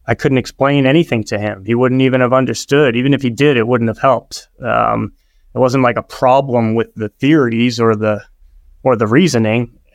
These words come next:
It, it's, it wasn't the question. The question was not, "Why am I suffering?" The question was, "How do I deal with this?" And, you know, I just remember just, I just instinctively just drew really close to him and just said, "I'm here." It's over and over. I had to say, "I'm here, I'm here,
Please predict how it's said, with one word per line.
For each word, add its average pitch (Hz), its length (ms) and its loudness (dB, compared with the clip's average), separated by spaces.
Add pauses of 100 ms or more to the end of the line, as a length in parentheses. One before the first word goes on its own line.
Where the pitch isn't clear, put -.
(140)
It, 127 540 -18
it's, - 320 -14 (540)
it 120 40 2
wasn't 127 260 2
the - 80 -2
question. 101 640 -4
The 107 60 -8
question 139 320 -2
was 117 140 0
not, 117 180 -2
"Why 117 260 0
am 117 120 0
I 107 80 -2
suffering?" 110 380 -4
The 107 60 -8
question 120 320 -2
was, 107 140 -4 (100)
"How 131 100 0
do 127 120 -4
I 110 120 -2
deal 120 260 0
with 107 140 -6
this?" 104 260 -12
And, 107 220 -8 (380)
you 117 80 -2
know, 110 40 4
I 123 80 4
just 123 180 -2
remember 110 300 0
just, 107 260 -6 (220)
I 117 100 2
just 113 220 -2 (280)
instinctively 110 680 0
just 98 220 -10
drew 123 200 0
really 107 260 0
close 127 340 -2
to 127 120 0
him 110 320 -2 (480)
and 107 320 0
just 117 240 -2
said, 107 400 -2
"I'm 110 160 -2
here." 127 240 0
It's 117 220 -2
over 139 200 2
and 127 80 2
over. 101 300 0
I 101 60 2
had 101 100 -2
to 104 60 -12
say, 110 180 -2
"I'm 101 160 -6
here, 123 380 -2 (340)
I'm 101 160 -2
here, 120 460 0